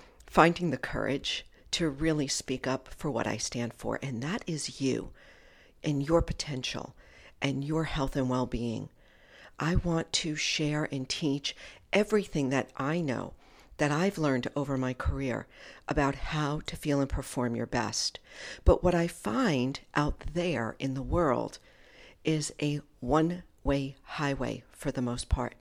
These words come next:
We are talking a lot about mental health, mental wellness, mental fitness.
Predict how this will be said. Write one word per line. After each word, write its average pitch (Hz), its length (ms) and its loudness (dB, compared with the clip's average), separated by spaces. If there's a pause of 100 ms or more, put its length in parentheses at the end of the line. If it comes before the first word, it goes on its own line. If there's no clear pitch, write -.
(720)
We 220 200 6
are 262 80 4
talking 175 480 0
a 139 40 0
lot 135 460 4
about 127 480 0
mental 117 300 -2
health, 160 480 2
mental 127 260 -4
wellness, 139 560 2
mental 123 260 -2
fitness. - 640 -6